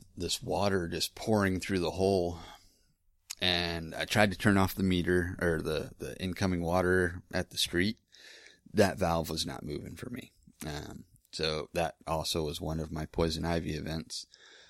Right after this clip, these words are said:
So come back into the house, looking at the issue. I'm like, "All right, I need to seal it." What would the Navy do? So I literally got a piece of leather from a checkbook that I had, wrapped it around the pipe, zip tied it in place,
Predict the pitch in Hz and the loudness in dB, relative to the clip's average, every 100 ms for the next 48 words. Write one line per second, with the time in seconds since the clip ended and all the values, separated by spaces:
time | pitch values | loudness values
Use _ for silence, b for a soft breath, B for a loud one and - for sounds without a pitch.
0 | b b b - 110 98 92 - 117 110 | b b b 2 4 4 2 4 6 6
1 | 101 110 101 98 92 95 92 90 - - | 4 2 2 2 4 4 2 0 -2 -4
2 | - _ _ - - 80 107 110 101 90 | -8 _ _ -20 -14 -2 -2 0 -2 -2
3 | 90 85 85 - 90 87 80 78 87 - | -4 -2 -2 0 0 -2 -4 -4 -4 -4
4 | - 85 92 87 - - 90 - - _ | -6 -6 -4 -4 -2 0 -2 -4 -14 _
5 | _ _ _ _ _ _ _ 120 110 104 | _ _ _ _ _ _ _ -2 0 0
6 | 113 117 101 90 76 78 - 87 78 82 | 6 6 6 2 -4 -8 -2 2 2 2
7 | 85 76 98 95 92 85 87 82 - 95 | 0 0 2 4 4 2 0 -2 -4 -2
8 | 85 73 87 98 82 78 - 78 73 - | -2 0 0 2 0 -2 -6 -6 -8 -2
9 | 110 - - 76 - 78 - 73 - 65 | -2 -2 -6 -6 -4 -6 -4 -6 -8 -10
10 | - - B B B - - 90 101 117 | -12 -16 B B B -12 -4 -2 4 4
11 | 101 104 101 - 101 85 82 - - _ | 6 4 4 2 0 2 0 -8 -20 _
12 | _ _ _ _ _ _ _ - 82 117 | _ _ _ _ _ _ _ -2 2 2
13 | - 113 92 90 87 87 85 - 92 85 | 4 2 4 2 -2 -4 -4 4 4 4
14 | 85 | 0